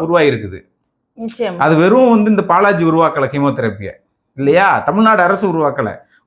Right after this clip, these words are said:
Speaker 1: உலகளாவிய மருத்துவ உலகம் உருவாக்கி இருக்குது. அதை நீங்க வந்து இந்த கீமோதெரபியால தான் கிட்னி பாதிக்கப்பட்டுருச்சு, லங்ஸ் பாதிக்கப்பட்டுச்சுன்னு சொல்லி கத்தி எடுத்து குத்துறீங்க. குத்திட்டு அதுக்கு வந்து போராட்டம் வேற, அந்த நோயாளியை பாதுகாக்கிறதுக்கு அதுக்கு ஒரு மீடியா
Speaker 2: அது
Speaker 1: ட்ரையல் வேற.
Speaker 2: அரசியல் வேற,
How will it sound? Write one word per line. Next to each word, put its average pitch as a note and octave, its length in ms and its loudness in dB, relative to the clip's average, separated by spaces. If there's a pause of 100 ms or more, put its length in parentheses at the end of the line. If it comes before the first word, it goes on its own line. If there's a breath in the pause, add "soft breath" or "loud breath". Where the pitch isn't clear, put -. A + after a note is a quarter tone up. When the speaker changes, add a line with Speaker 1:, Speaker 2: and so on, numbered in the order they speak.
Speaker 1:
உலகளாவிய G#3 640 2
மருத்துவ F3+ 340 0
உலகம் E3+ 340 0
உருவாக்கி F3 300 0
இருக்குது. G#2+ 300 -12 (340 loud breath)
அதை F3+ 300 0
நீங்க G3+ 260 0
வந்து F3+ 280 2
இந்த F3 220 0 (160)
கீமோதெரபியால D#3+ 680 0
தான் F#3 140 -4
கிட்னி D#3+ 240 -4
பாதிக்கப்பட்டுருச்சு, C#3 760 -2
லங்ஸ் E3+ 320 -2
பாதிக்கப்பட்டுச்சுன்னு C#3 720 -2
சொல்லி D3+ 220 -2
கத்தி E3 280 -2
எடுத்து D3 180 0
குத்துறீங்க. C#3 460 0 (640)
குத்திட்டு A3 380 0
அதுக்கு F#3+ 240 2
வந்து G3 140 0
போராட்டம் E3+ 440 0
வேற, D#3+ 140 4
அந்த D#3+ 140 0
நோயாளியை D3 460 2
பாதுகாக்கிறதுக்கு B2 720 -2
அதுக்கு D#3 220 0
ஒரு D#3+ 100 -2
மீடியா A#3+ 260 2
Speaker 2:
அது A#3+ 80 4
Speaker 1:
ட்ரையல் A3 160 2
வேற. C4+ 140 0
Speaker 2:
அரசியல் C4 320 0
வேற, G#3+ 200 0